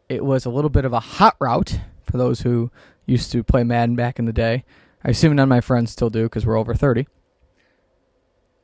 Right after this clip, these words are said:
The original podcast that was going to run today, my guest and I, Vanessa, decided it didn't make sense given some of the events going on in the world right now.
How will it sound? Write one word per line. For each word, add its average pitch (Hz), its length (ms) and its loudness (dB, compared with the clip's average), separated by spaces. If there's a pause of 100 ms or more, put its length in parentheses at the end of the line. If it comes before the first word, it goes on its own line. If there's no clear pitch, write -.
(260)
The 147 140 4
original 175 300 4
podcast 165 460 2
that 147 60 0
was 131 120 -4
going 147 180 -2
to 139 140 -6
run 135 240 -2
today, 131 400 -2 (1300)
my 135 180 2
guest 135 400 0
and 135 80 -4
I, 120 220 -4
Vanessa, 117 400 -4
decided 117 440 -4
it 110 140 -10
didn't 139 200 0
make 127 200 -2
sense 120 460 -6 (380)
given 127 440 0
some - 160 -8
of 127 80 -2
the 120 80 0
events 117 320 -4
going 113 240 -4
on 113 300 -4
in 120 80 -6
the 110 60 -4
world 156 260 2
right 139 180 2
now. 123 260 -2